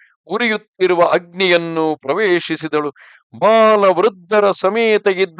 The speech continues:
ಅಲ್ಲಿಯ ಜನರು ಅತ್ಯಂತ ಭೀತರಾಗಿ ಸೀತೆಯು ಅಗ್ನಿ ಪ್ರವೇಶ ಮಾಡುತ್ತಿದ್ದುದನ್ನು ನೋಡಿದರು. ಸರ್ವ ಲೋಕಗಳು ನೋಡುತ್ತಿರಲು ಅಪರಂಜಿ ಚಿನ್ನದ ಕಾಂತಿಯಿಂದ ಕೂಡಿ ಅಪರಂಜಿ ಚಿನ್ನದ ಒಡವೆಗಳನ್ನು ಧರಿಸಿದ್ದ ಆ ಸೀತೆಯು ಉರಿಯುವ ಅಗ್ನಿಗೆ ಬಿದ್ದಳು.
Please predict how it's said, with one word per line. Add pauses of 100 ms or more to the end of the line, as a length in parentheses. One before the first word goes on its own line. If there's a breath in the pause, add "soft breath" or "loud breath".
(120)
ಅಲ್ಲಿಯ
ಜನರು
ಅತ್ಯಂತ (140)
ಭೀತರಾಗಿ (260 soft breath)
ಸೀತೆಯು
ಅಗ್ನಿ
ಪ್ರವೇಶ
ಮಾಡುತ್ತಿದ್ದುದನ್ನು
ನೋಡಿದರು. (380 soft breath)
ಸರ್ವ
ಲೋಕಗಳು
ನೋಡುತ್ತಿರಲು
ಅಪರಂಜಿ
ಚಿನ್ನದ (160)
ಕಾಂತಿಯಿಂದ
ಕೂಡಿ (340 soft breath)
ಅಪರಂಜಿ
ಚಿನ್ನದ
ಒಡವೆಗಳನ್ನು
ಧರಿಸಿದ್ದ
ಆ
ಸೀತೆಯು (320 soft breath)
ಉರಿಯುವ
ಅಗ್ನಿಗೆ
ಬಿದ್ದಳು.